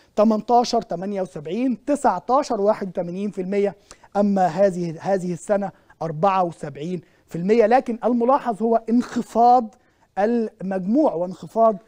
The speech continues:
آه، آه، يعني نسب ال-، ال-، المجاميع اللي حصل عليها الطلاب.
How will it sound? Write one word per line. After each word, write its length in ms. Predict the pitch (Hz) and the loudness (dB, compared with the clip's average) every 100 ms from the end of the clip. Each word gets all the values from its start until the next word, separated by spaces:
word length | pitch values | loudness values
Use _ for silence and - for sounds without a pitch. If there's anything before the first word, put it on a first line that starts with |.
| _ _ - | _ _ -8
آه، 220 | 175 175 - | -6 -6 -4
آه، 120 | 170 | -6
يعني 460 | 160 180 170 175 180 | -4 -6 -6 -8 -8
نسب 400 | 190 220 214 180 - | -4 -2 -2 -4 -8
ال-، 340 | 165 156 143 | -10 -8 -8
ال-، 180 | 151 139 _ _ 160 | -10 -10 _ _ -8
المجاميع 600 | 175 175 175 196 220 180 | -4 -2 -2 0 2 0
اللي 180 | 165 | -4
حصل 320 | - 190 190 156 | -6 -8 -6 -6
عليها 280 | 160 190 | -2 -2
الطلاب. 460 | 175 - 165 220 254 | -2 -6 2 2 0